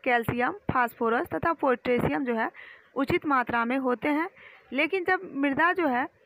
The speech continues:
भौतिक या रासायनिक गुणवत्ता में व्यतिक्रम आता है तो उसकी उत्पादकता घटने लगती है और मृदा जो है इस प्रकार से प्रदूषित कहलाती है। जब मृदा में प्रदूषित जल,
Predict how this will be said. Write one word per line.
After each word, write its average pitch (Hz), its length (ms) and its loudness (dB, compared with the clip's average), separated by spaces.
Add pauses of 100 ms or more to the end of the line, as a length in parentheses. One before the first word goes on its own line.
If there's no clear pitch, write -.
(240)
भौतिक 269 560 2
या 277 200 2
रासायनिक 262 520 0
गुणवत्ता 262 480 0
में 247 200 -2 (880)
व्यतिक्रम 302 560 0
आता 277 280 2
है 240 260 -2 (520)
तो 277 180 4
उसकी 349 320 0
उत्पादकता 277 840 0
घटने 269 460 -2
लगती 214 360 -4
है 202 160 -8 (400)
और 311 160 2
मृदा 277 420 2 (380)
जो 247 160 2
है 262 120 2
इस 262 80 -2
प्रकार 240 340 0
से 320 140 -2 (300)
प्रदूषित 233 540 0 (480)
कहलाती 233 540 0
है। 320 160 0 (760)
जब 320 260 2
मृदा 330 400 4
में 302 240 2 (300)
प्रदूषित 277 500 2 (100)
जल, 277 220 2